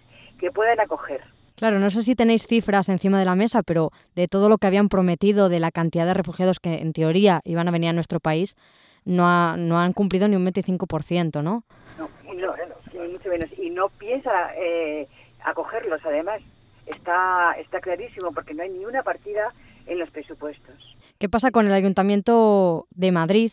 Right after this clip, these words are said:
Speaker 2: en particular, que tiene el cartel, ¿no?, de Bienvenidos Refugiados?
Speaker 1: Claro,
Speaker 2: Es-
Speaker 1: porque es uno de los ayuntamientos que se han inscrito en la red de acogida, en la red solidaria.
Speaker 2: Ujú.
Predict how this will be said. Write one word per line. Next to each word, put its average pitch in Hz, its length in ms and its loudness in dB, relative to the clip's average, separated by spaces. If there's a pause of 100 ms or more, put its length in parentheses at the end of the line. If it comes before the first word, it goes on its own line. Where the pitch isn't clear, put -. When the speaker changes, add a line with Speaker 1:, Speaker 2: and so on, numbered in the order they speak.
(160)
Speaker 2:
en 190 140 0
particular, 180 540 2
que 175 120 -2
tiene 175 220 0
el 175 80 -2
cartel, 185 440 0
¿no?, 196 120 4
de 202 80 4
Bienvenidos 170 480 2
Refugiados? 185 680 2
Speaker 1:
Claro, - 120 -10
Speaker 2:
Es- - 100 -12 (160)
Speaker 1:
porque 175 580 -2
es 185 200 -2
uno 226 140 -8
de 226 120 -4
los 208 160 -6
ayuntamientos 202 720 -4 (400)
que 165 380 -2
se 185 60 -10
han 202 120 -8
inscrito 220 480 -6
en 175 160 -4
la 165 100 -2
red 185 200 -2
de 202 60 6
acogida, 147 460 -4
en 135 60 -12
la 139 100 -12
red 170 200 -8
solidaria. 190 340 -2
Speaker 2:
Ujú. 180 200 2